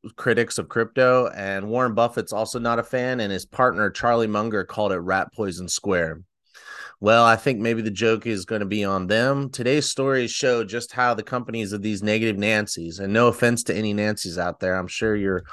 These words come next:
wonderful, but these stories show that na-, naysayers are either capitulating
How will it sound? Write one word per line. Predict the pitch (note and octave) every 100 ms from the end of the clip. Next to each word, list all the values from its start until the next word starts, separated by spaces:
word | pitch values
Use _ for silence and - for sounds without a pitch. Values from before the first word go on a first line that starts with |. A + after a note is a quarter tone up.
| - - -
wonderful, | G2 G#2+ G#2 G2 - E2+ E2+
but | E2 G2+
these | C3 C#3
stories | - F3+ E3+ C#3+
show | - C#3+ C#3
that | A#2 G#2
na-, | G#2+ A2+ A#2+ A#2
naysayers | A#2 B2 C3 B2 G#2+ G#2 G2
are | G#2+ G#2+
either | F#2 A#2 A2
capitulating | G2 - B2+ C3 C#3 C3+ C3 C3+